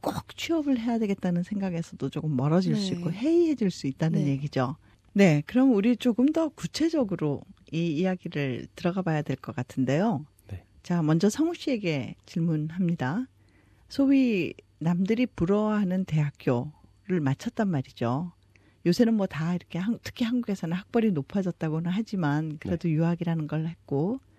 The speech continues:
Speaker 1: 그랬는데 내가 이렇게 요즘 이렇게 취업난이 있다 이런 뭐 여러 가지 변명거리 내지는 합리화하는 걸 만들더라도
Speaker 3: 네.
Speaker 1: 그렇게 마친 상황에서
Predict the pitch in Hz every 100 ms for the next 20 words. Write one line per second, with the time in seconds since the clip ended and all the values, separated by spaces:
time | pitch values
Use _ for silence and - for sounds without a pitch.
0 | _ _ _ _ _ _ - 233 233 214
1 | 220 277 294 - _ _ 170 185 233 254
2 | - 165 151 170 208 190 - 190 - 302
3 | 302 233 202 185 139 - 147 160 160 135
4 | 165 175 156 123 127 156 156 147 - 135
5 | 123 - 139 156 190 220 - 156 180 294
6 | - _ 139 151 151 170 196 - 311 311
7 | 277 226 185 151 - - _ 208 196 165
8 | 165 - _ 143 156 175 208 185 151 131
9 | 156 185 117 - - _ 95 - _ _
10 | - _ _ - 233 226 233 226 240 170
11 | - 247 226 226 214 190 170 180 226 269
12 | 285